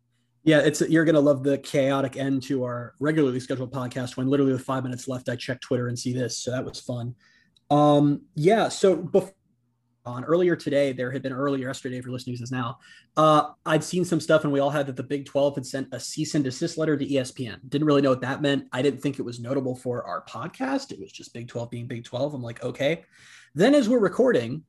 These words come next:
it comes out that the cease and desist letter pertains to the fact that, and, like, you can't make this up, that E S P N and the A A C were conspiring to destroy the pa-, destroy the Big Twelve. That's an actual thing that was happening because E S P N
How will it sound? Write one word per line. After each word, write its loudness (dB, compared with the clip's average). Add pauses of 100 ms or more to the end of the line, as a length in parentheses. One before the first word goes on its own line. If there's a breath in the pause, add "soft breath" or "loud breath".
it 2
comes 0
out 0
that 2
the -4
cease -8
and -2
desist -4
letter 0 (340)
pertains 0
to -8
the 2
fact 0
that, 2
and, 2
like, 0
you -2
can't -4
make -2
this -4
up, -2 (320)
that 0
E -4
S -2
P -6
N -4
and -4
the -2
A -4
A 0
C -6 (120)
were 0
conspiring -4
to -6
destroy -2
the -4
pa-, -10 (120)
destroy -2
the 0
Big -2
Twelve. -14 (600)
That's -4
an 0
actual -2
thing -4
that -4
was -6
happening -8
because -6
E 2
S 4
P -2
N -2